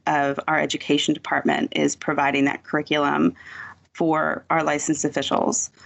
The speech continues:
Some of the other programs we have, you know, we have grants and scholarships to ensure people can afford to get to these events.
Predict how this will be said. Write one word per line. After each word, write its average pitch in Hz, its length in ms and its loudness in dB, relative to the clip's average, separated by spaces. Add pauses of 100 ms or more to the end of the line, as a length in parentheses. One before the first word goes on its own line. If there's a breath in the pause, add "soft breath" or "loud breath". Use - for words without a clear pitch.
(420 loud breath)
Some 190 160 -2
of 185 60 4
the 185 100 2
other 175 120 0
programs 170 460 0
we 165 120 0
have, 156 440 0
you 156 120 -2
know, 156 60 2
we 160 100 2
have 160 200 -2
grants 143 280 -2
and 143 80 -6
scholarships 196 600 0
to 170 120 0
ensure 156 320 2
people 151 520 0
can 147 440 0
afford 151 560 0 (560 loud breath)
to 147 500 0
get 247 300 -4
to - 140 -2
these 135 240 2
events. - 580 -2